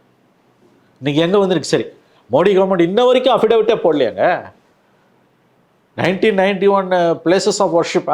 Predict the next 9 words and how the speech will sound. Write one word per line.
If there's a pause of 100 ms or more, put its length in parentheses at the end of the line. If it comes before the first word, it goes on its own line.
Act (1200)
அதை
சேலஞ்ச் (100)
பண்ணி
பி
ஜே
பியோட
ப்ராக்சிஸ்
கோர்ட்,